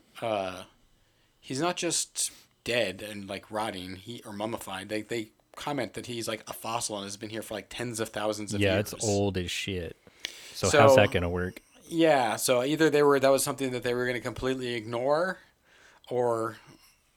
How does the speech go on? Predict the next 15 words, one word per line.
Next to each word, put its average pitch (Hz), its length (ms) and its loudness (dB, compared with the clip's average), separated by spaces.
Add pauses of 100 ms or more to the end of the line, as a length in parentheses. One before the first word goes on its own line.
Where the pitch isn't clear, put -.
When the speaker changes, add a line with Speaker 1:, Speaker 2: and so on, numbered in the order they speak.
(480)
Speaker 1:
tie 123 220 0
in 123 140 -2
as 113 140 -2
a 104 80 -2
separate - 460 0
side 113 340 0
story. 143 420 2
I 113 140 0
don't 110 160 -2
know, 104 320 -4
but 104 220 -10 (880)
we'll 127 100 0
never 143 240 6
know 113 180 4
now. 98 320 -4